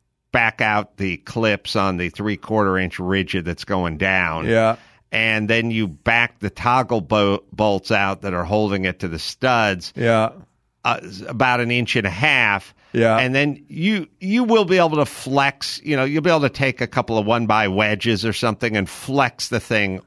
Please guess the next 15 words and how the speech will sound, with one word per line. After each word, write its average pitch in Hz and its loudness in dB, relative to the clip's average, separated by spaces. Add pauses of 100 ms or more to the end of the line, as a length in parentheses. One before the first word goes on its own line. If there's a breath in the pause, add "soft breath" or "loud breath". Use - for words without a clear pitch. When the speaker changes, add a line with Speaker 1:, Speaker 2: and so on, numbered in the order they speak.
(120)
Speaker 1:
off 117 4
of 120 -2
the 101 0
siding 104 0
an 98 -6
inch 95 -2
and 87 -2
a 76 -2
half. - -8 (400 soft breath)
It'll, 151 2 (120)
it'll, 165 2 (760)
you'll, 190 -2
it'll 196 4
flex 151 0
forward, 80 0